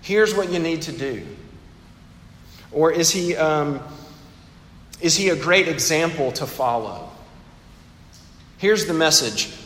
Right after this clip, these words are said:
Live like this and watch what I do.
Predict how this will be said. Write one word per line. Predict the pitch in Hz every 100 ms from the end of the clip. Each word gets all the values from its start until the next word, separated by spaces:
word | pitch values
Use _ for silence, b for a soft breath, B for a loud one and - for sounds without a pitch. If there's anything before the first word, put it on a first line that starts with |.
| 127
Live | 156 196 147 139 139
like | 139 143 135
this | 139 117 - - - - - - - - - - - - -
and | - 113 110 -
watch | 127 139 147
what | 139
I | 127
do. | 123 120